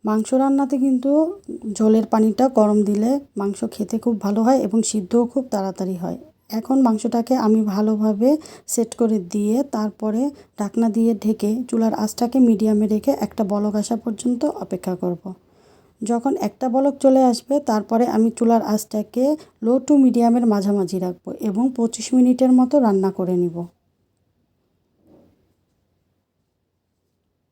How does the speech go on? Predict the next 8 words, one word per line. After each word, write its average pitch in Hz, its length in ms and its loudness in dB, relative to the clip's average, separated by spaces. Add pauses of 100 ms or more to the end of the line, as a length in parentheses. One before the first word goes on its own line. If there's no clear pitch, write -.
(880)
মিডিয়াম 240 380 2
হিটে 285 180 2
রান্না 262 360 2
করলে 262 240 4
ঝোলটা 233 340 0
তাড়াতাড়ি 220 500 0
শুকিয়ে 220 400 -2
যাবে 214 260 -4